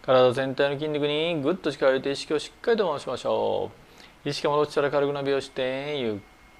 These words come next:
くりと目を開けてください。えー、これがですね、ソニックメディテーションの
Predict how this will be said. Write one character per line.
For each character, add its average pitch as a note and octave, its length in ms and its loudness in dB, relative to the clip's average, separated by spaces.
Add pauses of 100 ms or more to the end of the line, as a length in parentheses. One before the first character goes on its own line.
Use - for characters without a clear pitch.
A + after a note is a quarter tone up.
く - 100 -2
り F#3+ 80 0
と G3+ 100 -4
目 G3+ 80 -4
を G3+ 60 0
開 G3 80 0
け G3 80 0
て G3 80 0
く G3 80 0
だ G3 100 -2
さ F#3+ 300 -2 (600)
い。 F#3+ 120 -4 (2750)
え A#2+ 120 0
ー、 - 20 -2
こ B2 80 2
れ B2 80 4
が B2 100 0
で A2+ 80 0
す - 80 -14
ね、 G#2+ 220 -10
ソ - 120 -12
ニ A#2+ 100 -6
ッ - 20 -6
ク A2 100 -10
メ A2 140 -4
デ - 0 -
ィ - 40 -8
テ A2 120 -2
ー - 20 -8
シ - 100 -14
ョ G2+ 60 -10
ン G2 80 -10
の G2+ 180 -10